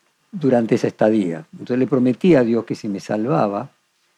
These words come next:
en ese momento yo tenía veintiún años, Nacho, no tenía familia ni hijos, eh.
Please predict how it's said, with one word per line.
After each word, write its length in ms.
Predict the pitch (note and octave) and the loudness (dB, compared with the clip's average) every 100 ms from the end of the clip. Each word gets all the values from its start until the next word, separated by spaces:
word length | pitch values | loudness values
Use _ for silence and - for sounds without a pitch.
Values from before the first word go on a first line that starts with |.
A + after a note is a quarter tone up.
| _ _ _ _ - | _ _ _ _ -8
en 80 | A#2+ | -4
ese 100 | B2 | 0
momento 180 | C3 A#2+ | 0 0
yo 80 | |
tenía 300 | G2+ A2 A2+ | -2 -2 0
veintiún 340 | G#2 G2+ A2+ G#2 | 0 -2 -2 -2
años, 340 | F#2+ F2+ F2 | -2 -4 -6
Nacho, 240 | G2 G2+ A2 | -6 -6 -6
no 100 | A2 | -4
tenía 340 | A2 A2 F#2+ | -2 0 -2
familia 720 | - E2+ A2 A#2 A2 G2 F#2 | -6 -6 -2 0 0 -4 -8
ni 320 | F2 G2 A2 | -8 -6 -4
hijos, 420 | G#2+ - F#2 F2+ - | -4 -6 -10 -10 -14
eh. 120 | G2 | -20